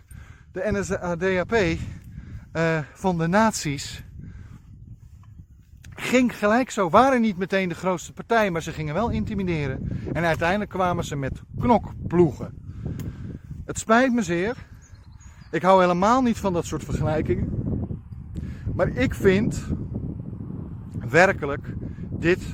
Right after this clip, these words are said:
het allerergste wat er is. En zeg dan ook dat Wilders en Thierry Baudet, eh,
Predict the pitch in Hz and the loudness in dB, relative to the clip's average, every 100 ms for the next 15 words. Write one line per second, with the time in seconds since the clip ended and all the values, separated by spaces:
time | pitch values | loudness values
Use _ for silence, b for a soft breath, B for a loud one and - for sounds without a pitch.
0 | - - 135 - - 147 151 135 131 - | -8 -8 -8 -8 -4 -2 -2 -4 -8 -10
1 | 110 107 101 - 175 202 254 - B B | -12 -10 -10 -4 2 4 2 -4 B B
2 | B B B B 90 127 233 - 185 165 | B B B B 0 6 6 6 -2 -2
3 | 123 131 139 B B B B - 160 160 | -4 -6 -8 B B B B 0 2 2
4 | - - - - b b b b b 107 | 0 -12 -18 -20 b b b b b 0
5 | 127 233 214 123 104 - - - _ _ | 8 10 8 4 -4 -10 -20 -20 _ _
6 | _ b b b b 127 - 165 202 220 | _ b b b b -10 -4 2 4 4
7 | 190 175 110 104 117 - - - - - | 0 -2 -2 -6 -10 -18 -20 -20 -20 -18
8 | - B B B B B B B - 123 | -14 B B B B B B B -6 -4
9 | 113 107 | -4 -4